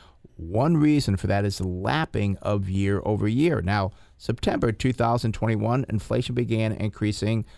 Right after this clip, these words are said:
five point four percent. October two thousand twenty-one, six point two percent. And then November two thousand twenty-one,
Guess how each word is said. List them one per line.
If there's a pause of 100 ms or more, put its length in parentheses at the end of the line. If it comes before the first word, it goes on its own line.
(220)
five
point
four
percent. (480)
October
two
thousand
twenty-one,
six
point
two
percent. (460)
And
then
November
two
thousand
twenty-one,